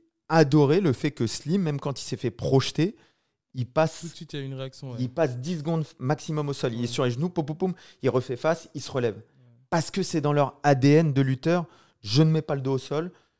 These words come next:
Speaker 1: je me remets sur les genoux et je me relève. Et donc, euh, on s'éloigne un peu du sujet, mais, euh, c'est difficile de trouver. Et si, là, c'était le rôle de Fernand, en fait, de dire,
Speaker 2: Ouais. «
Speaker 1: Ok,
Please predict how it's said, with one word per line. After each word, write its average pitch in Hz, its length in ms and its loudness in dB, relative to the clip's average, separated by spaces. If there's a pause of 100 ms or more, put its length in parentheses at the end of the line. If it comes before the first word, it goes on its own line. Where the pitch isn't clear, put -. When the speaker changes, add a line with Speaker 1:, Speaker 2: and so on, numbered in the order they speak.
(240)
Speaker 1:
je 113 240 2
me 165 160 6
remets 160 420 2
sur 123 220 -6
les 117 120 0
genoux 143 420 -6
et 151 80 4
je 127 100 0
me 131 80 0
relève. 110 280 0 (500)
Et 107 40 -8
donc, 139 240 0
euh, 107 540 2
on 107 120 -6
s'éloigne 127 340 -4
un 117 60 -6
peu 127 120 -6
du 113 100 -4
sujet, 127 260 0
mais, 139 220 0 (800)
euh, 107 220 2 (400)
c'est - 320 -2
difficile 160 600 -10 (100)
de 123 140 -6
trouver. 127 560 -2
Et 123 60 -2
si, 185 420 -10 (500)
là, 120 120 -2
c'était 120 240 -6
le 110 60 -2
rôle 131 140 0
de 123 120 -2
Fernand, 143 280 -2
en 139 60 -6
fait, 101 340 -10
de 107 140 -6
dire, 143 220 -2
Speaker 2:
Ouais. « - 120 -14
Speaker 1:
Ok, 123 200 2